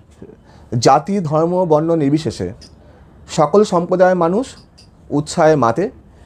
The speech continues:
এবং এই পুজোকে কেন্দ্র করে যে বিশাল একটা কর্মযজ্ঞ তৈরি হয়, সেই কর্মযজ্ঞে ধর্ম, বর্ণ নির্বিশেষে সকল স-, সম্প্রদায়ের মানুষই তাদের, আহ, আহ, কর্মযজ্ঞে অংশগ্রহণের মাধ্যমে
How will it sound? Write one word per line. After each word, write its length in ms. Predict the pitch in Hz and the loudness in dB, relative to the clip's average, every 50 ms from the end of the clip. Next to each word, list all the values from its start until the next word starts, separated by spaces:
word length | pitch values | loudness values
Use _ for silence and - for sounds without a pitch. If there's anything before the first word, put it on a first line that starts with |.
| _ _ - - - - - - | _ _ -20 -20 -20 -20 -8 -2
এবং 360 | - 156 160 160 127 101 95 - - _ _ _ _ _ _ _ - | 0 2 4 4 2 2 -2 -8 -18 _ _ _ _ _ _ _ -2
এই 140 | - 165 214 | 0 0 0
পুজোকে 300 | - 196 190 202 202 202 | 0 0 0 2 2 2
কেন্দ্র 300 | 202 185 180 185 190 202 | 2 2 0 2 2 2
করে 160 | 190 196 196 | 4 4 4
যে 100 | 196 180 | 4 2
বিশাল 380 | 127 147 160 - 196 208 208 208 | 0 -2 -4 -4 -2 0 0 0
একটা 220 | 202 196 - 196 | 0 0 -2 -2
কর্মযজ্ঞ 560 | 196 - 156 156 170 165 147 151 147 147 170 | 0 0 0 2 2 2 2 2 2 0 0
তৈরি 280 | 156 151 131 123 151 160 | 0 0 2 2 2 2
হয়, 240 | 147 117 87 78 71 - - - - - - - - - | 2 0 -4 -6 -8 -14 -18 -20 -20 -20 -20 -20 -20 -20
সেই 220 | - - 160 147 156 | -6 0 2 2 4
কর্মযজ্ঞে 720 | 156 147 139 151 170 175 175 180 175 170 175 190 196 190 - - - _ _ _ - - - - _ _ _ - _ _ - - - | 4 4 4 4 2 2 2 2 0 2 0 0 0 -2 -4 -12 -20 _ _ _ -20 -20 -20 -20 _ _ _ -20 _ _ -14 -10 -8
ধর্ম, 400 | 123 - 156 151 160 175 180 190 | -4 0 2 2 2 4 2 2
বর্ণ 260 | 180 170 165 175 180 170 | 2 2 2 2 2 2
নির্বিশেষে 380 | 160 165 165 175 - 190 175 | 2 0 0 0 0 -2 -2
সকল 300 | 170 - 165 165 196 196 | -2 -2 -4 -2 -2 -4
স-, 140 | 190 - - - - | -4 -6 -12 -10 -6
সম্প্রদায়ের 400 | - 156 147 156 165 160 170 165 | -4 -2 0 2 4 4 4 2
মানুষই 440 | 151 147 170 180 170 - 160 110 104 - - - - - - - - - - - - - - 151 | 2 0 0 0 0 0 -2 -4 -4 -6 -12 -20 -20 -20 -20 -20 -20 -20 -20 -20 -16 -12 -6 0
তাদের, 280 | 156 135 135 143 143 139 | 2 4 6 6 4 4
আহ, 80 | 131 82 | 2 -2
আহ, 1600 | 104 113 113 113 107 101 92 - - - _ - - _ - - - 57 67 73 107 107 98 95 95 90 85 65 - 58 60 65 73 - | -4 -2 -2 0 -2 -2 -6 -8 -14 -20 _ -20 -20 _ -20 -20 -20 -18 -10 -6 -4 -2 -2 -2 -2 -4 -6 -10 -12 -12 -12 -12 -6 0
কর্মযজ্ঞে 720 | 151 143 143 165 165 165 165 165 156 151 143 156 151 165 170 | 2 2 4 4 4 4 4 2 2 0 0 0 2 2 4
অংশগ্রহণের 560 | 160 143 151 151 165 165 156 160 160 156 147 | 4 2 2 0 0 0 0 0 0 0 2
মাধ্যমে 480 | 131 123 127 120 165 190 180 135 85 | 2 0 0 0 -2 -2 -2 -4 -4